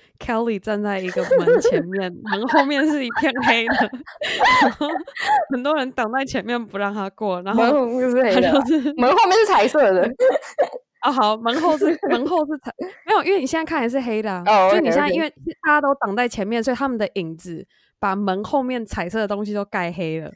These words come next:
Speaker 2: 是的。
Speaker 1: 所以会让你不知道，对不对？好，
Speaker 2: 而且你要想哦，
Speaker 1: 然后再来你就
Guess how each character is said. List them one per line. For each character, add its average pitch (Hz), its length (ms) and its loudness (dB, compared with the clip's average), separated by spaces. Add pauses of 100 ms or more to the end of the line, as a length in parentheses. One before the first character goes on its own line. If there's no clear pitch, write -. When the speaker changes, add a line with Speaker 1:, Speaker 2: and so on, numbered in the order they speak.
Speaker 2:
是 - 460 -2
的。 - 120 -4
Speaker 1:
所 302 100 2
以 277 80 4
会 277 140 2
让 294 180 0
你 - 80 0
不 - 140 -16
知 226 140 -12
道， 208 80 -8 (120)
对 381 120 0
不 349 40 4
对？ 330 300 0
好， 180 220 -4
Speaker 2:
而 233 100 4
且 285 140 4
你 233 80 2
要 247 120 4
想 196 220 0
哦， - 0 -
Speaker 1:
然 - 0 -
后 - 0 -
再 - 0 -
来 - 0 -
你 180 80 -2
就 175 380 0